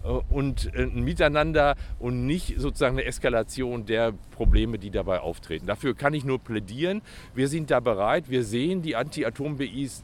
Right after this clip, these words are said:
weiterhin als zentrale Verbündeten für die Energiewende und auch für den Klimaschutz. Und das müssen wir nur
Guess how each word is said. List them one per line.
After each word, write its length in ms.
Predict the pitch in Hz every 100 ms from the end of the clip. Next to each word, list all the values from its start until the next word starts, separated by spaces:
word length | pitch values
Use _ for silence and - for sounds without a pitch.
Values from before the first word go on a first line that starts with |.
| 113
weiterhin 540 | 98 131 180 180 151 117
als 160 | 117
zentrale 540 | - 123 110 117 160 180
Verbündeten 760 | 151 120 127 175 180 - 151 - - -
für 200 | - 165
die 140 | 175
Energiewende 880 | 127 147 135 135 147 139 139 139 135 - - -
und 220 | 147 185
auch 140 | 120 131
für 160 | 131
den 120 | 120
Klimaschutz. 680 | - 123 139 135 143 135 -
Und 240 | - 113 101
das 160 | 110
müssen 300 | 123 123 131
wir 100 | 123
nur 320 | 120 123 123